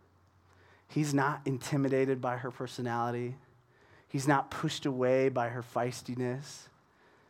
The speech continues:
In fact, I would argue that Jesus is moving toward her. In this conversation, at, every time she's feisty,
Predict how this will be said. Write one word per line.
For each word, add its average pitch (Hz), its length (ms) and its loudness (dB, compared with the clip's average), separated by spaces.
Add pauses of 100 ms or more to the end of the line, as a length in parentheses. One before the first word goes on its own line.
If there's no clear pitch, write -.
(480)
In 165 120 6
fact, 208 560 2
I 190 140 6
would 233 200 4
argue 160 320 4
that 135 160 0
Jesus 180 400 -4
is 143 280 2
moving 185 500 6
toward 180 360 2
her. 127 340 -2 (1160)
In 170 160 8
this 196 140 8
conversation, 180 840 6 (360)
at, 165 140 8 (160)
every 202 260 10
time 214 260 6
she's 214 340 0
feisty, 175 560 6